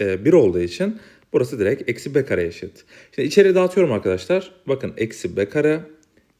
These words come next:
Direkt şurayla ilk başta biri çarptım. Şimdi iki i ile çarpıyorum.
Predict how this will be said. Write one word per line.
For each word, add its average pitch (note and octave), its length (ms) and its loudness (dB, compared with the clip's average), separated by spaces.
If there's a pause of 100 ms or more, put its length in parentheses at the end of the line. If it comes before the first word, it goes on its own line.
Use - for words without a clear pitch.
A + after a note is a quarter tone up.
Direkt B2 180 -4
şurayla A#2+ 600 -4
ilk - 120 -12
başta G2+ 240 -6
biri A2+ 180 0
çarptım. E3+ 560 -4 (300)
Şimdi F#3 240 2
iki - 320 0
i C3+ 220 0
ile F#2+ 140 2
çarpıyorum. G2+ 640 -2